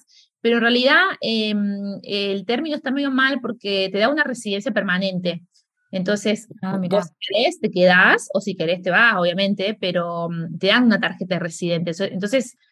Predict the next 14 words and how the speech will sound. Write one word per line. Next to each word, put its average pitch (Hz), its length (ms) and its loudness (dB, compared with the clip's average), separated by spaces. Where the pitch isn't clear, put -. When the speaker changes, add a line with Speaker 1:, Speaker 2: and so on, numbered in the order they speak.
Speaker 1:
no 220 140 2
es 240 60 4
una 214 340 4
visa 190 240 -2
temporal 185 560 2
solamente 185 360 -4
para 175 120 -4
estar 180 180 -6
un 180 120 0
año 202 440 0
y 175 300 -6
después 175 480 -4
irte. 165 440 -6
Es, 185 360 -4